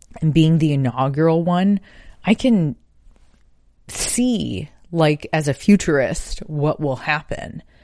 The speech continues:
And what will happen is, unfortunately, when our country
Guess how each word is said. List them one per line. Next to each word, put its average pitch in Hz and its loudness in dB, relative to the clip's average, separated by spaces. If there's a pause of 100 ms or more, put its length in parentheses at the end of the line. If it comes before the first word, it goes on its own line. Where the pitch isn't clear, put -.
(240)
And 170 0
what 151 2
will 165 2
happen 214 0
is, 160 -2
unfortunately, 233 0
when 147 -4 (460)
our 214 4
country 165 -2